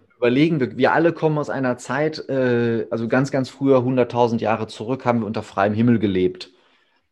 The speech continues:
und allenfalls in der Höhle geschlafen. Äh, noch einige Jahre später haben wir in, in, in, in selbstgemachten, äh, Zelten und so weiter gelebt, aber da waren wir auch immer noch die meiste Zeit draußen. Äh, und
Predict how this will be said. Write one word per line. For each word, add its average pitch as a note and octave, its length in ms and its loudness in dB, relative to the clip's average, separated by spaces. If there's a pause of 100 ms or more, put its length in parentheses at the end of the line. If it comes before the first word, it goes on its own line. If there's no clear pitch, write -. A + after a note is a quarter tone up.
(140)
und A2+ 100 -4
allenfalls A#2+ 500 2
in A2+ 80 -4
der A2 140 2
Höhle A2 200 2
geschlafen. F2 600 -6 (880)
Äh, G#2+ 380 2
noch C3+ 200 2
einige C#3+ 380 2
Jahre B2+ 340 4
später B2 420 4
haben A#2 440 2
wir G#2+ 340 6
in, G#2+ 280 -4
in, G2 200 -8
in, F2 220 -8
in G2 200 -6
selbstgemachten, G#2+ 600 -4 (360)
äh, F2+ 300 -2
Zelten D3 400 4
und A2 80 0
so A2+ 80 0
weiter C3+ 260 4
gelebt, A#2+ 320 2
aber A2 160 0
da A2+ 160 0
waren B2 140 2
wir A#2 120 4
auch B2+ 100 -2
immer A#2 160 0
noch F#2+ 120 -6
die F#2 120 -10
meiste G2 340 -6
Zeit - 300 -8
draußen. G#2+ 400 -6 (1200)
Äh, A2 420 2 (600)
und C3+ 240 0